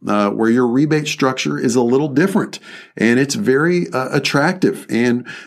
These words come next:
the other thing we are doing is we're giving rebates in a unique way.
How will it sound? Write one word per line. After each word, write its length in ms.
the 80
other 160
thing 360
we 200
are 100
doing 400
is 240
we're 220
giving 400
rebates 500
in 140
a 40
unique 420
way. 420